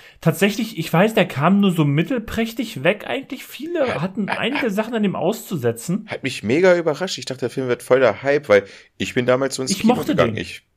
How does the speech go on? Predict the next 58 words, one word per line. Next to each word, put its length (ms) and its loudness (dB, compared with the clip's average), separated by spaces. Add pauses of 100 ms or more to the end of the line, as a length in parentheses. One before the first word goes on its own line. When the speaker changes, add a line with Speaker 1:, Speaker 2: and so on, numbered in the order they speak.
(280)
Speaker 2:
hab 120 -4
mich 120 -10
da 120 4
wieder 240 2
als 160 -10
kleiner 280 -2
Junge 260 0
gefühlt. 560 2 (960)
Und 240 2
auch 120 2
diese, 240 -8
diese, 380 -4 (220)
die 80 -10
Sachen, 240 2
die 60 -4
sie 120 -8
gezeigt 480 -2
haben, 160 -8
die 140 -12
Kinderzimmer, 720 -2
so 140 2
alles, 260 0
was 100 -4
so, 160 -4 (400)
ich 160 -10
hab 80 -2
da 80 -2
nicht 180 -8
drauf 160 4
geachtet, 380 -4
was 160 -2
die, 260 -2
äh, 160 2
Jungs 360 0
und 80 -6
Mädels 320 -2
da 80 -2
in 60 -2
diesem 160 -10
Film 180 -4
noch 60 0
machen, 220 -2
sondern 140 -2
ich 80 -12
hab 80 -10
auf 140 -8
das 160 -8
Kinderzimmer 480 -4
drauf 240 0
geachtet, 260 -6
was 100 -4
für 80 -10
Details 540 0
da 80 0
ist, 160 -2
was 80 -4
für 100 -12
Kinderspielzeug 840 -2